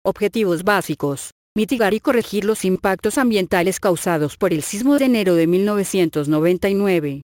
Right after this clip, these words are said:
Incorporar la dimensión ambiental en las actividades del ordenamiento territorial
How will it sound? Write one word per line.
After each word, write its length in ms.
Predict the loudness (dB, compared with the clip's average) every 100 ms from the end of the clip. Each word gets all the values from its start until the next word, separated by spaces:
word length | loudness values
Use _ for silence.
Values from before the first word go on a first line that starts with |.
| _
Incorporar 540 | -4 0 -2 2 2 2
la 140 | 0
dimensión 440 | 2 0 0 0 0
ambiental 540 | 2 0 0 0 0
en 100 | 0
las 200 | -2 -2
actividades 720 | -4 -2 0 2 2 0 0
del 100 | 2
ordenamiento 680 | 2 2 2 2 2 2 0
territorial 760 | 0 -2 0 2 2 2 0